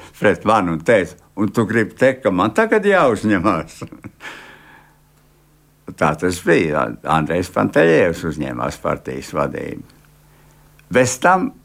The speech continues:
es teikšu tā, es no daudzām lietām,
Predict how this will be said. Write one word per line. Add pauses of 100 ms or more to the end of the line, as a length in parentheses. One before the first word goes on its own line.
(840)
es
teikšu
tā, (600)
es (320)
no (320)
daudzām
lietām,